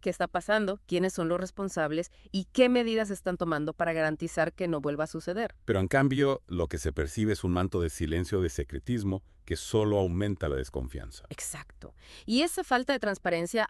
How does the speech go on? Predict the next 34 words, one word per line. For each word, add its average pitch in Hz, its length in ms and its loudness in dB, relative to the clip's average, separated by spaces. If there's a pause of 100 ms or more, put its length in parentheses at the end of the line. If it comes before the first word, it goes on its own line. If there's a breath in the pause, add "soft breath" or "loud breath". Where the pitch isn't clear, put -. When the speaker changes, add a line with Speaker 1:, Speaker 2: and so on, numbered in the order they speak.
Speaker 1:
alimenta 180 500 0
las 202 200 -2
teorías 170 380 -2
conspirativas, 196 840 -2
las 151 200 -6
especulaciones 180 1000 -2 (200 loud breath)
y 156 80 -4
la 160 60 0
sensación 170 460 -6
de 180 100 -4
que 180 100 -2
hay 170 100 4
algo 180 220 0
oscuro 190 580 -2
que - 80 -10
se - 140 -12
quiere 151 260 -2
ocultar. - 520 -8 (140)
Speaker 2:
En 107 300 4
este 175 240 4
contexto, 123 600 2 (220)
¿cómo 180 240 6
se - 120 0
explica 143 420 2
el 98 100 6
apoyo 143 480 4
que 92 120 2
sigue 135 280 2
recibiendo 101 500 2
Bullrich 82 440 0
por 80 160 -8
parte 78 260 -4
del 78 160 -2
gobierno? 78 500 -4